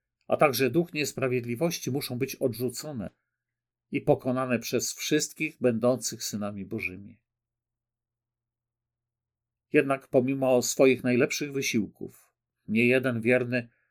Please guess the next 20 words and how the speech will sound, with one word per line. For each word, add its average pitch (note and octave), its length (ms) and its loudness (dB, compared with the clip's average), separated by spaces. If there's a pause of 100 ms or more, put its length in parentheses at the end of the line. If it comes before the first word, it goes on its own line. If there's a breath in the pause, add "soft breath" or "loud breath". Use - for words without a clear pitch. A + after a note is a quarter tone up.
(400 soft breath)
znajdzie C#3+ 520 2
w - 60 -8
swoim A#2 340 4
ciele C3 300 2
skłonności A#2 720 -2
do A#2+ 120 0
grzechu, G#2 460 -8 (1040)
które C#3 300 4
przysporzą C3+ 640 0
mu A2 180 0
wiele A#2 280 0
kłopotu. G2+ 560 -2 (1600)
Taki E3+ 340 2
niech D3+ 200 -2
czerpie - 380 -2
odwagę B2+ 500 2
z A#2 60 -4
zapewnień C3 540 0
Pisma A#2 360 -4
Świętego, F#2+ 640 -6